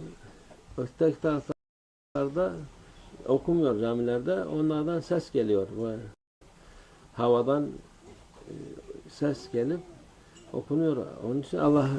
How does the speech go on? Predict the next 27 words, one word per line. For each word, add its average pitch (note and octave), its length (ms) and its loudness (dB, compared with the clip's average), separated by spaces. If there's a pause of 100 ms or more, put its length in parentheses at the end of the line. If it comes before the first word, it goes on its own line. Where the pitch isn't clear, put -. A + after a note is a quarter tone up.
(360)
alem C3+ 360 8 (800)
o G#2 140 6
ezan C3+ 320 8
kabul C3 400 4
oluyor E3+ 380 6
mu? E3 460 6
Hani B2 180 6
oranın B2 520 6
şey B2+ 260 6
için D#3 360 4 (720)
ezan A#2 380 8
bereketi A#2+ 460 6
oluyor D3+ 320 8
mu? D3+ 160 8
Olmuyor D3 300 8
mu? A2 80 2 (200)
Halbuki D#3 600 6 (160)
hani B2+ 200 4
mübarekler C3 680 6 (1800)
yüz C3+ 280 10
binlerce D3 460 8
cami C3 280 10
var C#3+ 140 8
Allah'a A#2 320 6
şükür - 300 0
Türkiye'de. C#3 560 4 (1040)
Hepsinde F#3+ 800 8